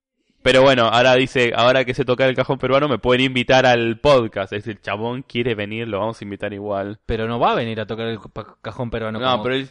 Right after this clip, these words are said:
Speaker 1: dice como que ya sabe lo que es, entonces le vamos a preguntar sobre el cajón peruano, y es una cosa que me chupa un huevo.
Speaker 2: Ah, para eso. No, porque acá tocar es como no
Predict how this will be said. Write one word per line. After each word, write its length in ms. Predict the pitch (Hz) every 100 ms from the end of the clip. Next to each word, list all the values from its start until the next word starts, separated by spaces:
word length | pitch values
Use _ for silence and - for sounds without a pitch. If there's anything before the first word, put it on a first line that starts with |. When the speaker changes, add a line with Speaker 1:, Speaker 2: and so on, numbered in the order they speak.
| _
Speaker 1:
dice 240 | 123 117
como 220 | 113 120 110
que 100 | 120
ya 180 | -
sabe 400 | 127 143 131 135 -
lo 160 | 110
que 180 | 107 127
es, 80 | 139
entonces 260 | - 120 123
le 80 | 110
vamos 160 | 117
a 40 | 120
preguntar 340 | 120 113 120
sobre 260 | - 120 131
el 60 |
cajón 240 | 123 139 147
peruano, 340 | 127 - -
y 40 |
es 60 | - -
una 100 | 117
cosa 200 | 120 123
que 80 | 127
me 100 | 131
chupa 280 | - 196 175
un 100 | 156
huevo. 200 | 156 147
Speaker 2:
Ah, 640 | 143 185 226 220 202 156 131
para 220 | 131 123
eso. 400 | 131 175 165 - 117
No, 140 | 185
porque 160 | 120 107
acá 200 | 104 170
tocar 560 | - 120 147 160 190
es 100 | 131
como 220 | - 117 113
no 140 | -